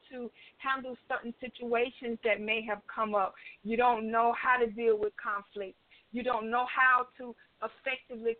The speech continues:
communicate, and you, you're having s-, problems and you're struggling with knowing how to pray and ask God to help you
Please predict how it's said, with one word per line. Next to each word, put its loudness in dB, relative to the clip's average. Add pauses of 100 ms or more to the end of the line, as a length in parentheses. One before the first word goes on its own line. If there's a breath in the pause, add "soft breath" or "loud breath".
communicate, -10 (240 soft breath)
and -4
you, -4
you're -8
having 0
s-, -12 (260)
problems -2
and -12
you're -14 (140)
struggling -6
with -2
knowing -6
how -4 (160)
to -18 (200)
pray -4 (340 loud breath)
and -2 (300)
ask -6
God 4
to -4
help -2
you -10